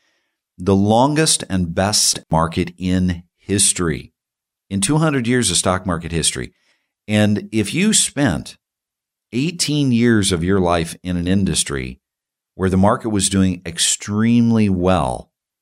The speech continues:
that's gonna help you be pretty optimistic about the stock market. That's going to help you see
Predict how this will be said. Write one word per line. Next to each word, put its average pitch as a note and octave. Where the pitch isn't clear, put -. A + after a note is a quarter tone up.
that's D#3+
gonna C4
help -
you C#3
be B2
pretty A#2+
optimistic F#2+
about D2+
the D2+
stock D2
market. A#1
That's A2
going F3
to A#2+
help A2
you F#2+
see D#2+